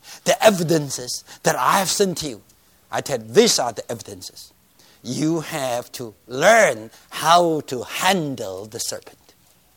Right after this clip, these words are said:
how to deal with the thing that you rely upon. And you also have to know, what are you? Don't say, "I'm a doctor."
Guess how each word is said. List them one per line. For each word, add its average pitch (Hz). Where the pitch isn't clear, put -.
how 247
to 233
deal 240
with 220
the 233
thing 269
that 226
you 220
rely 165
upon. 156
And 202
you 202
also 185
have 254
to 196
know, 143
what 120
are 117
you? 107
Don't 220
say, 214
"I'm 220
a 233
doctor." 269